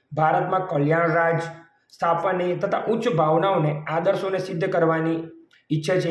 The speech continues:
એવું સ્પષ્ટ કરે છે. આમ આમુખ બંધારણના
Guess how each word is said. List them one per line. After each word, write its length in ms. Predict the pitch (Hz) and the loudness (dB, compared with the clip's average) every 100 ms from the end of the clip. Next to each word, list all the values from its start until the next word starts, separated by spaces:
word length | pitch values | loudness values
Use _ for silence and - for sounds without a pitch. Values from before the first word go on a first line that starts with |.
| 165 | -2
એવું 400 | - - 190 226 | -6 -4 0 0
સ્પષ્ટ 380 | 220 196 - 151 | 2 0 0 0
કરે 180 | 143 | 0
છે. 280 | - - - | -2 -6 -6
આમ 360 | 196 196 143 - - - | -2 0 -2 -6 -16 -8
આમુખ 360 | 139 160 233 226 | -4 -2 -2 0
બંધારણના 760 | 165 160 170 202 175 147 151 | 0 2 4 2 2 0 0